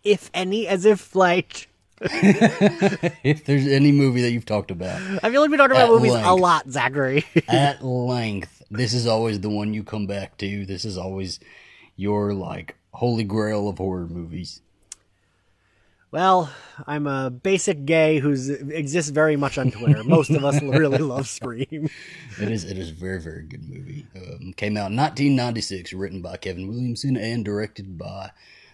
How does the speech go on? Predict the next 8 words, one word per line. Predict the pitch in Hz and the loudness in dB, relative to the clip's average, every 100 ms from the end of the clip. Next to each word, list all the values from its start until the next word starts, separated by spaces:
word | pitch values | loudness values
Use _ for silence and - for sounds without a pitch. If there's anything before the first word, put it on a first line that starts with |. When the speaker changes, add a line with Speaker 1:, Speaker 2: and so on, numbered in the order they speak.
| _ - | _ -20
Speaker 2:
uh, | _ _ _ | _ _ _
the | 104 | -10
late | 107 104 113 90 | -6 -6 -8 -12
Wes | 87 98 - | -18 -16 -16
Craven. | - 80 80 80 76 - _ | -14 -14 -12 -12 -14 -16 _
Late | 95 120 127 | -4 -2 -2
and | 117 | -2
great. | 95 95 90 - - | -2 -4 -8 -12 -20